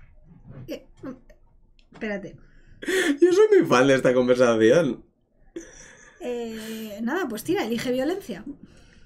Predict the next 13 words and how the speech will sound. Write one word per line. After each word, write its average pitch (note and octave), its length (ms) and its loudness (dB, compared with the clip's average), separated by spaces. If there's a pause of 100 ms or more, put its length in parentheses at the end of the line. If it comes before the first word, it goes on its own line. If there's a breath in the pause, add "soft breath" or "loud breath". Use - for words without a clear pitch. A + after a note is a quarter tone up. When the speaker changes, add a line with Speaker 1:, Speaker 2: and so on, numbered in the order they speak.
(800 soft breath)
Speaker 2:
Mi E4 140 4
problema C#4+ 420 4
es A#3+ 80 -2
bastante D#3+ 380 -2
más A3+ 160 -2
personal. C#3 560 -4 (120)
Otto C3 240 -4
siente C#3 360 2
un B2+ 120 0
desdén G#3+ 340 -2
especial D3 560 0
por B2+ 180 -2
mí, C#4 320 -2